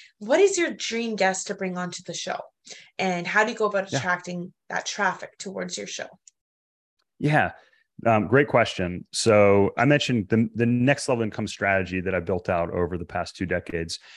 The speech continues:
Speaker 2: is strategies or a strategy in how to make more money, keep more money, and grow your money. So say, "First thing you need to do is find a high income career or business where you can become accredited."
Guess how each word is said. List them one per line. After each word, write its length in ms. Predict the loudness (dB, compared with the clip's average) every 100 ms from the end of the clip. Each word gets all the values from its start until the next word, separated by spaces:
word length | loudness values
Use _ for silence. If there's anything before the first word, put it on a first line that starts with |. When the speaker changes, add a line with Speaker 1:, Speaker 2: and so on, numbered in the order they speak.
| -4
Speaker 2:
is 240 | 2 2 2
strategies 800 | 4 4 4 2 0 -2 -4 -12 -8
or 100 | -4
a 60 | -4
strategy 560 | -2 0 2 2 0
in 80 | -2
how 100 | 0
to 80 | 0
make 300 | 2 0 0
more 180 | -2 -2
money, 240 | -2 -4
keep 260 | -6 -6 -4
more 140 | -4
money, 340 | -4 -4 -8 -12 _ _ _
and 160 | -4 -2
grow 220 | 2 2
your 140 | 0
money. 320 | -4 -8 -10 -14 _ -20 _
So 480 | 0 4 4 2 -2 _ -18
say, 480 | -8 -4 -2 -4 -8 -6
"First 240 | 0 0 2
thing 140 | 0
you 80 | 2
need 120 | 2
to 80 | 2
do 260 | 0 0 -2
is 120 | -6
find 400 | -6 -4 -4 -6 -4
a 200 | -2 -2
high 380 | -4 -4 -2 -2
income 480 | -2 -6 -4 -6 -6
career 380 | -6 -6 -4
or 80 | -6
business 500 | -6 -4 -4 -6 -8
where 100 | -6
you 80 | -6
can 160 | -6 -6
become 260 | -6 -8
accredited." 560 | -8 -4 -4 -4 -10